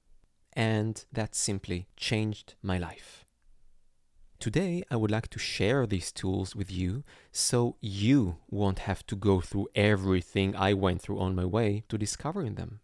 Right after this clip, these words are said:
and use them. First of all, we're going to touch on how you can change the way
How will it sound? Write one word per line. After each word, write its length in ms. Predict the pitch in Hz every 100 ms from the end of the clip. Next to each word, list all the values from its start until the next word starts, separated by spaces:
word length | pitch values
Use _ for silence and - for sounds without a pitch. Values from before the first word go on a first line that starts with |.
| -
and 120 | 107
use 240 | 107 165 208
them. 220 | - 123 _ _ _ _ _ _ _ -
First 240 | - -
of 80 | 117
all, 180 | 98 92
we're 80 | 95
going 220 | 104 98
to 120 | -
touch 340 | - 98 - -
on 240 | 101 98
how 460 | 95 - 101 107 110
you 120 | 104
can 220 | - 95
change 560 | - - 101 110 113 -
the 80 | 101
way 640 | 101 98 110 131 160